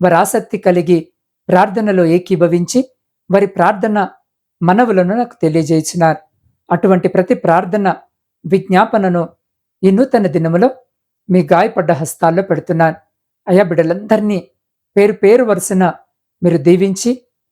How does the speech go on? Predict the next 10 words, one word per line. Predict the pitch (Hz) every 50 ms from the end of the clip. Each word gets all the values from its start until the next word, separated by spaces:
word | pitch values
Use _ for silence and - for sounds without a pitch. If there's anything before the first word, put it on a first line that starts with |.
| _ - 190
ఆశీర్వదించి | 185 220 - - 262 226 202 190 175 147 175 170 170 - 196 185 156 - _ _ _ _ _ _ _ _ _ -
వారి | 170 196 196 190
ప్రతి | 190 - - 214 - 277
ప్రార్థన | 269 - 202 185 190 220 - - 220 214 208 185 180 - _ _ _ _ _ _ _ -
విజ్ఞాపనకు | 156 196 190 - - 196 220 - 214 262 220 214 190 -
ఈ | 185 165 156
నూతన | 160 202 - - 254 220 208
దినములో | 160 175 170 175 165 170 165 170 160 143 - _ _ _ _ _ _ _ -
మీరు | 180 175 175
జవాబును | 170 135 170 156 156 175 202 202 196 214 202